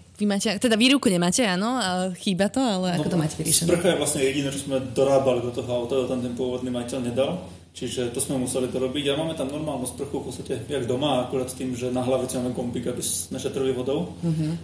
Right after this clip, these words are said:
Speaker 2: Ale akurát to je neporovnateľný luxus s tým, jak sme cestovali s tým favoritom, to je presne jak Vojta vraví, že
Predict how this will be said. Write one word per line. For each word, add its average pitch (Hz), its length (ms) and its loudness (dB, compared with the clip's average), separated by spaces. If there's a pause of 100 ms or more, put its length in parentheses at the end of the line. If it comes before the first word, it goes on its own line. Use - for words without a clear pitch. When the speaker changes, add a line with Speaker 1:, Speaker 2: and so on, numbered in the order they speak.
(140)
Speaker 2:
Ale 131 280 4
akurát 131 240 4
to 147 80 4
je 139 220 6
neporovnateľný 131 760 2
luxus 123 320 -2
s - 40 -2
tým, 131 360 -4
jak 135 140 -2
sme 135 180 -6
cestovali 131 440 0
s 127 40 -8
tým 139 100 -4
favoritom, 131 540 2
to 139 80 0
je 131 80 2
presne 147 320 4
jak 127 120 2
Vojta 131 260 4
vraví, 131 340 4
že 131 120 2